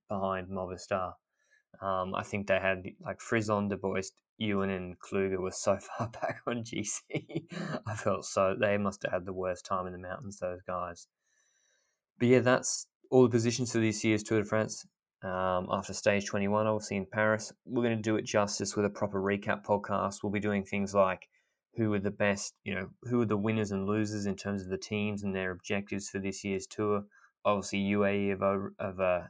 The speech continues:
excelled beyond their wildest imagination, and maybe some other teams went home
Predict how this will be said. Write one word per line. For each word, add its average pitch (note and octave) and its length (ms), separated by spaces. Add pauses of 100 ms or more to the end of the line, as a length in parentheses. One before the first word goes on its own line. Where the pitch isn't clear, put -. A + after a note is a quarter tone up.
(140)
excelled G2+ 540
beyond G2 260
their F#2+ 200
wildest G2 500
imagination, F#2 800
and F2+ 200 (600)
maybe G#2+ 220
some A2 180
other G#2 160
teams G2+ 640 (260)
went G2 240
home G2 440